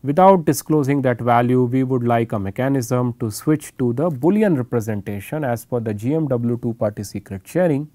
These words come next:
for the same value Z. Similarly, you can interpret the other switching as well. So, since we have three worlds,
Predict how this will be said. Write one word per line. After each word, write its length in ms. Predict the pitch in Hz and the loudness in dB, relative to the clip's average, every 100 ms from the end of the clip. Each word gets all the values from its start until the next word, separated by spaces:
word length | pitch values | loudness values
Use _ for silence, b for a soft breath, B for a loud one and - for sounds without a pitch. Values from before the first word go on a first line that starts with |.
| b b b b b b b | b b b b b b b
for 180 | 127 117 | -2 0
the 280 | 143 214 - _ | 0 -2 -6 _
same 520 | - - 156 165 143 | -8 2 4 4 4
value 340 | 123 117 120 | 4 4 2
Z. 240 | 110 113 98 _ _ _ _ _ _ _ _ b b b _ _ | 0 -2 -4 _ _ _ _ _ _ _ _ b b b _ _
Similarly, 520 | - 160 170 170 156 151 | -6 0 4 4 4 4
you 100 | 139 | 2
can 180 | 139 | 0
interpret 520 | 127 117 123 120 117 120 | -2 -2 -4 -4 -4 -2
the 180 | 180 180 b b | -4 -6 b b
other 260 | 127 131 | 0 0
switching 500 | 117 - 107 - 139 - _ _ | -2 -4 -8 -8 -10 -12 _ _
as 220 | 107 101 | -10 -8
well. 180 | 110 98 - b b b | -8 -10 -12 b b b
So, 100 | 117 | -10
since 320 | - 143 131 | -2 -2 0
we 120 | 143 | 0
have 180 | 120 117 | 0 -2
three 240 | - 226 247 | -4 0 2
worlds, 520 | 151 127 131 - - | 4 4 2 -4 -16